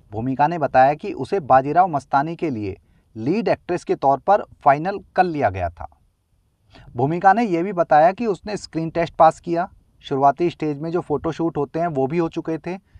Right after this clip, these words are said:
लेकिन उसे रातों रात फिल्म से बिना बताए बाहर कर दिया। यही हुआ था इसके साथ में जब वी मेट के दौरान। जब वी मेट में शाहिद कपूर और करीना खान थे,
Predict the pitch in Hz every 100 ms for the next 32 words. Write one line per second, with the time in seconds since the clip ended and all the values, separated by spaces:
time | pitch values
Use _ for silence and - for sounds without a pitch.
0 | _ - 151 196 254 190 - 240 151 -
1 | 185 170 208 - - 160 160 185 226 -
2 | _ - 104 160 220 196 - 113 98 -
3 | _ 117 131 160 131 98 - - - _
4 | _ _ _ _ _ _ 117 113 160 185
5 | 156 - 190 160 - 170 135 131 170 220
6 | 220 123 156 151 196 165 131 - 117 98
7 | 92 85 - _ _ _ _ _ - -
8 | - 131 156 233 214 180 - 214 233 226
9 | _ _ _ _ - 160 151 202 170 139
10 | 202 226 - 175 - 151 156 170 135 101
11 | 85